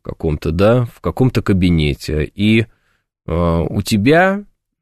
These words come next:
открывается перспектива заработать миллиард долларов. Ну, условно говоря, здесь и сейчас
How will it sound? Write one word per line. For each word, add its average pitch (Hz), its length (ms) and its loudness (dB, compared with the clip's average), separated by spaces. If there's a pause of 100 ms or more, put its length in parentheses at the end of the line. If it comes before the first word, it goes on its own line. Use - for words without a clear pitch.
открывается 143 640 0
перспектива 85 840 -4
заработать 104 640 0
миллиард 104 440 2 (100)
долларов. - 640 -2 (720)
Ну, 147 320 2
условно 139 560 0
говоря, 110 380 2
здесь 101 520 0
и 101 100 -8
сейчас - 680 -6